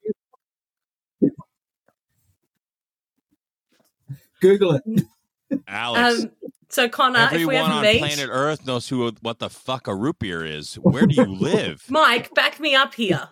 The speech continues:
Speaker 2: Oh, yeah, she lives in Australia. I don't know. I'm the
Speaker 4: Have you never had,
Speaker 3: I
Speaker 4: have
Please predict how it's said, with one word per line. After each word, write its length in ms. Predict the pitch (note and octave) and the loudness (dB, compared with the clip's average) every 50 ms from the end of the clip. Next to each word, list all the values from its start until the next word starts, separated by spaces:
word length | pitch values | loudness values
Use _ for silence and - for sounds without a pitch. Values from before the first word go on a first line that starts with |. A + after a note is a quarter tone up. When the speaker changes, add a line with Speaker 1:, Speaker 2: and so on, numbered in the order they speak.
| F#3+ - _ - | -6 -6 _ -4
Speaker 2:
Oh, 100 | F#3 F#3 | -2 2
yeah, 120 | G3 G#3 F#3+ | 2 2 2
she 120 | - A3 | 2 4
lives 160 | A3 A3 A3+ | 4 4 4
in 100 | A#3+ G3+ | 4 4
Australia. 480 | F#3 D3+ - - D3+ D3+ D#3 D#3+ D#3 D3+ | 2 2 2 0 0 2 2 0 0 0
I 140 | D#3 D#3 D#3 | 0 0 0
don't 100 | C#3+ C3+ | 0 0
know. 60 | C3+ | 0
I'm 280 | C#3 C#3+ C#3+ C#3+ D3+ D#3 | -2 -2 -2 -4 -6 -6
the 220 | C#3+ C3 C3+ - - _ _ _ _ _ _ _ _ _ _ _ _ _ _ _ _ _ _ _ _ _ - - - _ _ | -6 -6 -6 -6 -8 _ _ _ _ _ _ _ _ _ _ _ _ _ _ _ _ _ _ _ _ _ -14 -14 -14 _ _
Speaker 4:
Have 160 | - C#4 D#4+ E4 | 0 0 0 0
you 120 | E4 E4 | 0 0
never 200 | D#4+ D#4 D4 D4+ | 0 2 2 2
had, 140 | D4 - - | 2 2 0
Speaker 3:
I 40 | D#3+ F#3 | 0 -2
Speaker 4:
have 140 | A3 C4 | -4 -2